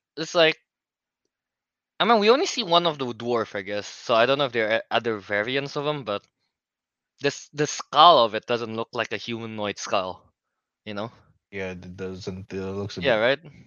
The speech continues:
Speaker 2: different.
Speaker 1: Kinda looks like Squidward.
Speaker 2: <laughs> It's a way to put it, yes.
Speaker 1: <laughs>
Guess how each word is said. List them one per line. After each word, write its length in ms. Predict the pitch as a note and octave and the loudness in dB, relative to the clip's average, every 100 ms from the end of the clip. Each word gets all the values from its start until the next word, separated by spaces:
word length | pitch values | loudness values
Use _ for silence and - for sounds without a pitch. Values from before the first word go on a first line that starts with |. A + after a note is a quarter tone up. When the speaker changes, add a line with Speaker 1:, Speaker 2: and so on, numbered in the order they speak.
| - | -16
Speaker 2:
different. 340 | F#2+ - D#3+ D#3 | -12 -2 0 6
Speaker 1:
Kinda 60 | |
looks 200 | F3 - | 6 6
like 80 | C#3 | 0
Squidward. 460 | - C#3+ - G#2+ G2+ _ _ _ _ _ _ _ | -4 -4 -4 -6 -8 _ _ _ _ _ _ _
Speaker 2:
<laughs> 960 | - - - A#3 F3 G3+ D#3 B2 - - - - E4+ G4 - - | -12 2 6 6 10 10 10 8 8 6 2 -2 6 8 10 10
It's 300 | E3+ - D3+ | 10 8 6
a 60 | |
way 220 | A#2+ C3+ | 8 8
to 120 | C3+ B2+ | 8 8
put 180 | E4+ | 8
it, 160 | B2 - | 8 4
yes. 320 | C3+ C3+ D#3+ | 2 2 0
Speaker 1:
<laughs> 1120 | G#3 G3+ F4 F#4+ - - B3 - - - - | 0 2 4 4 4 6 6 6 2 -2 -4